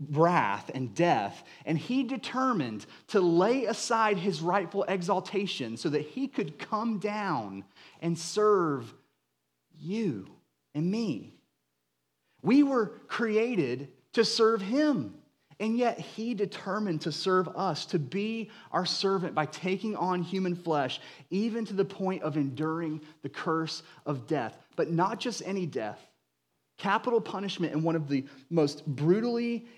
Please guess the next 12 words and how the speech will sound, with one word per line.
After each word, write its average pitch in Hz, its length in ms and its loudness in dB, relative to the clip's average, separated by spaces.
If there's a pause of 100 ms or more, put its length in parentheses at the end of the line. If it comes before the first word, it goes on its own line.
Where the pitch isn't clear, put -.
(140)
inhumane 190 840 0
forms 160 480 0
known 147 120 4
to, 143 180 4 (260)
known 165 280 4
to 185 160 4
history. 135 480 -2
That's 139 260 -8
okay. 139 360 -2 (260)
Uh, 131 100 2
crucifixion, 180 1040 0
right? 139 340 0